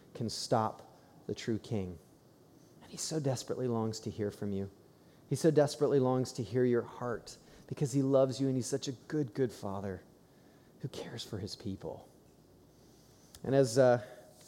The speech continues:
John Newton, the famous hymnist, writes,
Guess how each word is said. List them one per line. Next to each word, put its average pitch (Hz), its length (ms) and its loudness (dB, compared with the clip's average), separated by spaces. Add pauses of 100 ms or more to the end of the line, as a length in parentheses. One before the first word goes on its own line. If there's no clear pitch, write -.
(1500)
John 139 460 4
Newton, 110 360 2 (1000)
the 123 80 -2
famous 160 640 0 (140)
hymnist, 127 580 -2
writes, 95 560 -4